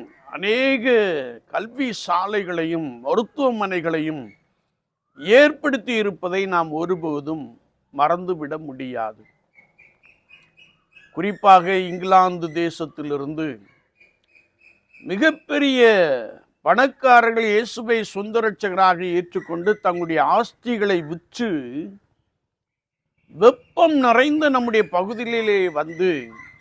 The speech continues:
தேவனுடைய ராஜ்யத்தை கட்டுகின்ற பணியிலே தங்கள் ஜீவனையே அர்ப்பணித்து கர்த்தருடைய ராஜ்யத்திற்காக பலமாய் வேலை செய்த அனுபவங்களை நாம் மிக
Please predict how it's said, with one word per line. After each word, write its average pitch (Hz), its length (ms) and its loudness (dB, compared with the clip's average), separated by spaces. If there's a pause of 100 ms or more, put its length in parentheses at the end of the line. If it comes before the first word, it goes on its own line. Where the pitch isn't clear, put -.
(1160)
தேவனுடைய 247 420 4
ராஜ்யத்தை 240 960 -2
கட்டுகின்ற 196 600 -4
பணியிலே 165 720 -4 (1700)
தங்கள் 196 380 -2 (180)
ஜீவனையே 262 640 -2 (220)
அர்ப்பணித்து 190 640 -4 (1500)
கர்த்தருடைய 214 460 2 (100)
ராஜ்யத்திற்காக 175 1080 0 (160)
பலமாய் 214 600 0
வேலை 196 360 -2
செய்த 180 320 -8
அனுபவங்களை 156 720 -6
நாம் 131 460 -6 (420)
மிக 160 180 -4